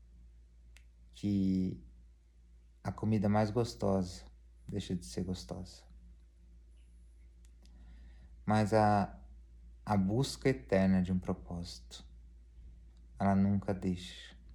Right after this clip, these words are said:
de ser gostosa. Porque ela é uma luta que você sabe que você vai viver a vida inteira por ela. E muito difícil que você consiga alcançá-lo,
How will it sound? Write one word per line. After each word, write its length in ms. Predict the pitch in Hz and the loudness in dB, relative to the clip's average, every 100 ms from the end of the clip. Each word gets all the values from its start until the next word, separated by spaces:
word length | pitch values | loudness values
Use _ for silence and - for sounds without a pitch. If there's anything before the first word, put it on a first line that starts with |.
| - | -20
de 60 | - | -12
ser 180 | - 90 | -6 -6
gostosa. 600 | 90 - 85 90 - - - - - - - - - - - - - - - _ _ | -6 -12 -14 -16 -18 -20 -20 -20 -20 -20 -20 -20 -20 -20 -20 -20 -20 -20 -20 _ _
Porque 260 | - 98 107 | -8 -2 0
ela 120 | 104 | 2
é 20 | |
uma 180 | 113 120 | 2 2
luta 400 | 107 104 104 - - - - - | 2 0 -4 -14 -18 -20 -20 -16
que 100 | 104 | -6
você 260 | 104 - | -4 -4
sabe 480 | 107 - 107 110 127 | -8 -2 0 2 0
que 500 | 127 - 104 98 - - - - - - - | -6 -4 -2 -2 -6 -20 -20 -20 -20 -20 -18
você 220 | - - | -8 -2
vai 160 | 104 104 | 2 2
viver 280 | 98 92 98 | 2 2 0
a 40 | |
vida 240 | 92 101 120 | 2 0 -2
inteira 420 | 123 - 95 90 | -4 0 0 0
por 220 | - 92 | -4 -8
ela. 300 | 87 87 - - - - _ _ - - _ _ _ _ - - _ - - - - | -6 -10 -16 -20 -20 -20 _ _ -20 -20 _ _ _ _ -20 -20 _ -20 -20 -20 -6
E 80 | 117 | -2
muito 560 | 110 113 135 175 175 | 2 6 10 12 12
difícil 540 | 165 160 - 92 - - | 6 2 0 -10 -10 -8
que 100 | 92 | -4
você 260 | 92 - | -4 -4
consiga 460 | - 98 - - 98 | -6 -6 -6 -6 -8
alcançá-lo, 600 | 92 95 95 - 90 90 | -6 -4 -4 -6 -14 -14